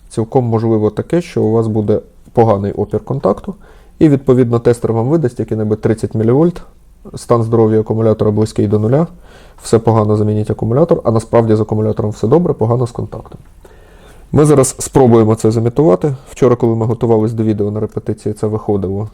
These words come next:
Це значить, що зараз нічого не вийде, так як це завжди буває. Я візьму крокодильчики, якось їх так, щоб вони ледве-ледве торкалися. За самий кра-, краєчок спробую почепити, так, щоб точка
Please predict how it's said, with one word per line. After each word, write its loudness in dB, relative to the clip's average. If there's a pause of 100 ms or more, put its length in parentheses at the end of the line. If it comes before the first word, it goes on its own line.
Це -8
значить, -4
що -6
зараз -4
нічого -4
не -6
вийде, -2 (540)
так -2
як 0
це 4
завжди 0
буває. 0 (640)
Я 0 (140)
візьму 2
крокодильчики, -2
якось -4
їх -2
так, -6
щоб -6
вони -2
ледве-ледве 2
торкалися. -4
За -6
самий -2 (120)
кра-, -4
краєчок -2
спробую -4
почепити, -6 (680)
так, -12
щоб -8
точка -4